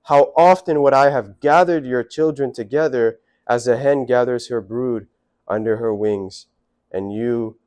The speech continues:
were not willing." Right? We can look at verse five,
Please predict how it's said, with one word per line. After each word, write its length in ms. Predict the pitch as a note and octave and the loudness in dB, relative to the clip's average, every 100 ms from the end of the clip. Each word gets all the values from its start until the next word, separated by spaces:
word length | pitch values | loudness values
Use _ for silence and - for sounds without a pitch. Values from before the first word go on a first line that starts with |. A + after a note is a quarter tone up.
| _ | _
were 120 | - F#2+ | -6 -2
not 220 | F#2+ F#2 | -2 -4
willing." 520 | G2 G#2 F#2+ F#2+ G2 _ _ _ _ _ _ _ _ | -4 -4 -4 -6 -12 _ _ _ _ _ _ _ _
Right? 240 | F2+ F2 - _ _ _ _ _ - | -14 -14 -16 _ _ _ _ _ -16
We 80 | |
can 140 | - A2+ | -6 -4
look 120 | A2+ | -2
at 120 | A2+ | -2
verse 260 | G2+ G#2+ - | -2 -4 -6
five, 420 | - G#2+ G#2 G2+ | -6 -4 -4 -8